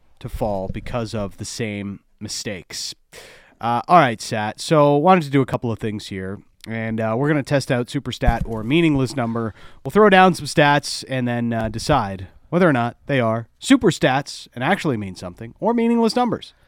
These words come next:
and mean absolutely nothing. So we'll get to that a little bit later on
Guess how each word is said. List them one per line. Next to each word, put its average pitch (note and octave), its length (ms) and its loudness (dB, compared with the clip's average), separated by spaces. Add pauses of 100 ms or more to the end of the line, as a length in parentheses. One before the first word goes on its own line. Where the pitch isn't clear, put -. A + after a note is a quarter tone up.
(180)
and C3 160 -4
mean A#2+ 160 -4
absolutely A2 540 -6
nothing. B2 260 -4 (460)
So - 160 -2
we'll C3 100 2
get B2+ 160 0
to - 80 -8
that G#2+ 160 -4
a - 60 -16
little A2+ 100 -6
bit G#2 140 -8
later G2+ 260 -6
on F#2+ 240 0